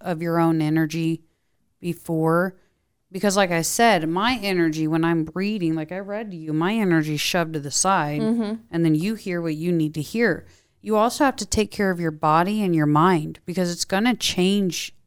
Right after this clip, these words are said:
Speaker 1: everything. Because when that comes through you, it's like, if I read all day, I'm so hungry by the time I get home because it, it is an exchange.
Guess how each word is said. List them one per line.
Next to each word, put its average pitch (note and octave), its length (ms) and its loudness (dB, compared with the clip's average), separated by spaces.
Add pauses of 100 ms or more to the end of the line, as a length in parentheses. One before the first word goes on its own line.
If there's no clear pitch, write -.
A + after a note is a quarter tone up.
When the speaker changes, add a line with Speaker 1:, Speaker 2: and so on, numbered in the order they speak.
(120)
Speaker 1:
everything. F#3 600 -4
Because E3 360 -6
when E3+ 200 0
that G#3 240 0
comes F#3+ 280 -6
through E3+ 380 -2
you, A3+ 440 2 (680)
it's A3 220 -4
like, A3+ 280 -2 (520)
if G3 160 -6
I B3 140 4
read A#3+ 400 0
all F3 160 4
day, D#3+ 240 0
I'm B3 280 6
so G#3 440 2
hungry G3 560 -2
by D#3+ 140 2
the D#3 100 0
time G3 340 2
I F#3 160 4
get F3 220 2
home D#3+ 560 0 (340)
because G#3 260 -2
it, A#3+ 240 0
it A3+ 200 -2
is A#3 280 0
an A3 140 -2
exchange. F#3 880 -2